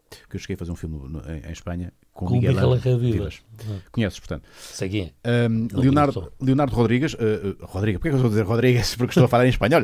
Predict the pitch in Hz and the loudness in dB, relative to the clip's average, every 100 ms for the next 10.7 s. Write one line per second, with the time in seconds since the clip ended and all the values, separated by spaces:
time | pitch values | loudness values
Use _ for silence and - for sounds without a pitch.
0 | - 147 120 95 107 131 120 131 127 120 | 2 2 4 6 6 8 8 8 6 4
1 | 123 113 107 - 98 90 98 110 120 117 | 2 2 0 0 -4 -2 -4 2 4 4
2 | 117 123 131 120 131 120 127 135 139 135 | 4 4 4 2 2 2 4 2 2 2
3 | 131 131 127 120 123 117 113 113 117 104 | 2 0 0 2 2 2 2 2 0 0
4 | 127 123 - 120 98 127 104 90 - 135 | 2 2 2 2 4 4 4 0 2 2
5 | 123 107 117 107 - 117 - 107 104 104 | 4 2 0 0 0 -2 -2 -2 -2 0
6 | 107 - 95 127 87 - 180 - - - | -4 0 -2 0 -4 -4 -8 -6 -10 -10
7 | - - - - - - - 190 165 - | -16 -16 -20 -18 -14 -12 -6 -4 -2 -2
8 | 113 117 120 127 127 135 131 151 131 165 | -2 0 4 4 4 2 0 -2 0 0
9 | 165 156 139 117 107 98 120 113 139 131 | 0 0 0 -2 -4 -4 -4 0 0 0
10 | 139 127 139 139 131 139 113 | -2 -4 -6 -6 -6 -8 -8